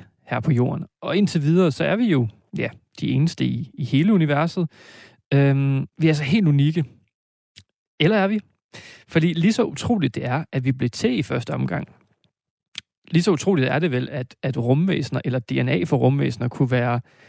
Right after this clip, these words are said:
kunne være til grund for vores oprindelse. Eller, eller, eller, eller er det bare mig, der tænker, at, altså, det er utroligt nok i sig selv, at vi blev til,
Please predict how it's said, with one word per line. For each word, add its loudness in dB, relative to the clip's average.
kunne -2
være 6
til -2
grund 2
for -8
vores -6
oprindelse. -4
Eller, -2
eller, -4
eller, -4
eller 0
er 2
det 0
bare 4
mig, 2
der 0
tænker, 2
at, -4
altså, -6
det 4
er 6
utroligt 2
nok 0
i -2
sig -4
selv, 0
at -2
vi -2
blev 0
til, 0